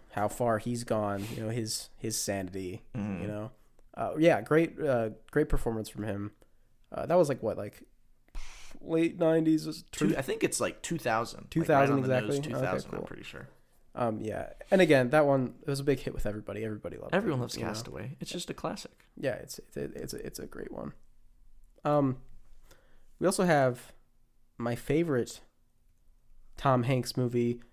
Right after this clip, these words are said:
Speaker 1: featuring the word saving in it, and that's Saving Mister Banks. <laughs> No,
Speaker 2: Oh, <laughs> Saving Mister Banks. Yes.
Speaker 1: No, I haven't seen Saving Mister Banks. Have you?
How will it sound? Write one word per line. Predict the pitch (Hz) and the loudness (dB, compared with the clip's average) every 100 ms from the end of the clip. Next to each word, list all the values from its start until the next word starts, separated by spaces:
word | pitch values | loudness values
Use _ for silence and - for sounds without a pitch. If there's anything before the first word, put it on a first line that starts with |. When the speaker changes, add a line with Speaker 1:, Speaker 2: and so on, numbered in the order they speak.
| _ - | _ -20
Speaker 1:
featuring | - 131 127 127 120 | -2 -2 0 0 0
the | |
word | 117 117 113 | 0 -2 0
saving | - 113 113 110 | 0 0 0 -2
in | 110 | 0
it, | 123 - _ _ _ _ _ - | -2 -4 _ _ _ _ _ -6
and | 127 | -4
that's | 151 - | -2 4
Saving | 151 156 151 | 6 8 8
Mister | 143 - | 6 4
Banks. | 139 131 - | 2 2 0
<laughs> | - | -6
No, | 127 147 | -4 0
Speaker 2:
Oh, | 160 - - | 2 2 0
<laughs> | - | -4
Saving | - 233 233 220 | 6 6 6 0
Mister | 220 - 226 | -4 0 2
Banks. | 208 208 220 170 - - - - - - - - - - | 8 8 6 0 -6 -12 -14 -16 -20 -20 -18 -16 -16 4
Yes. | 165 160 | 10 12
Speaker 1:
No, | 156 | 12
I | 139 | 12
haven't | 160 180 | 10 8
seen | 151 139 | 6 6
Saving | 135 120 | 6 4
Mister | 117 110 | 2 2
Banks. | 117 110 104 | 0 0 0
Have | 120 | 2
you? | 151 | 2